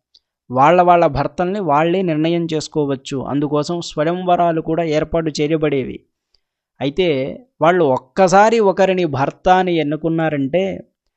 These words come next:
ఇక జీవితాంతం వాళ్ళతోనే, ప్రాణం పోయినా కూడా వాళ్ళతోనే ఉండేవాళ్ళు. అది వాళ్ళ యొక్క పాతివ్రత్యం అని మనం చెప్పవలసి ఉన్నది. ఈనాటి కాలంలో ఇద్దరు, ముగ్గురు, నలుగురు అయినప్పటికీ కూడా అలాంటి నిశ్చయం అనేటువంటిది కలగడం లేదు.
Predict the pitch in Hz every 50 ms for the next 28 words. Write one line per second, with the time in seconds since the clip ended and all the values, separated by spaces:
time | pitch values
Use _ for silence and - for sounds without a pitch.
0 | _ _ _ _ _ _ _ _ 165 151 170 147 127 117 123 147 156 175 202 220
1 | 214 233 233 226 226 220 226 220 220 202 240 233 240 233 202 185 175 185 190 190
2 | 185 190 185 180 196 214 214 - - 143 143 156 180 190 196 185 160 - 170 185
3 | 214 233 240 247 240 208 226 226 240 220 196 190 190 190 185 190 190 196 190 180
4 | 170 175 180 165 160 151 139 113 - - _ _ _ _ - 143 151 190 185 170
5 | 165 160 160 156 156 151 151 147 147 143 - _ - 190 - _ - 131 131 147
6 | 160 185 175 175 175 165 160 - - 156 156 151 151 151 160 170 160 156 151 135
7 | 139 127 - 156 160 165 160 151 156 151 156 165 165 147 123 92 - _ _ _
8 | _ _ _ _ _ _ _ _ _ _ _ - 143 156 160 165 170 175 190 170
9 | 196 185 185 185 185 185 185 190 196 196 175 165 _ _ _ _ _ _ _ -
10 | 139 131 127 139 180 190 196 190 165 151 151 147 147 160 180 180 180 165 156 151
11 | 151 165 160 170 165 160 160 156 156 147 - 156 156 143 143 151 139 143 143 139
12 | 143 170 190 - - - 247 _ _ _ _ _ _ _ - 147 156 165 156 156
13 | 139 135 131 135 - - - - 226 226 233 240 226 220 214 202 196 180 180 180
14 | 170 185 180 170 160 147 147 160 170 170 170 160 151 135 127 98